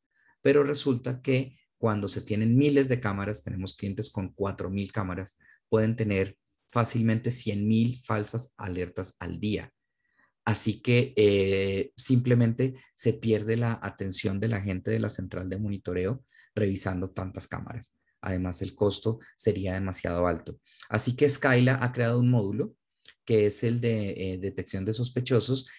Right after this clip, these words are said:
y de filtrado de falsas alertas. El objetivo es que de esas cien mil alertas, pues vamos a tener que más del noventa y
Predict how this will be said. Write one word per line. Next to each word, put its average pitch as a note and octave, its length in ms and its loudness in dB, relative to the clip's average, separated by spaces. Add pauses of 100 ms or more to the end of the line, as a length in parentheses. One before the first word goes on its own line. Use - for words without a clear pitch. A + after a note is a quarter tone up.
(160)
y D3+ 160 4
de C#3 140 4
filtrado G#2 560 -2
de G#2+ 80 0
falsas F#2 400 -6
alertas. C3 500 0 (540)
El A#2+ 160 4
objetivo C#3 640 2 (800)
es G#2 240 -2
que A#2+ 340 -2 (220)
de G#2 460 2 (640)
esas B2 280 -2
cien G2+ 300 -4
mil C3+ 140 4
alertas, D3 560 0 (380)
pues A2 180 4
vamos A2 220 -2
a C3 80 -2
tener G#2+ 260 -2
que A#2 140 -2
más A#2 280 2
del A2 520 0
noventa G#2 500 -4
y F#2+ 240 -6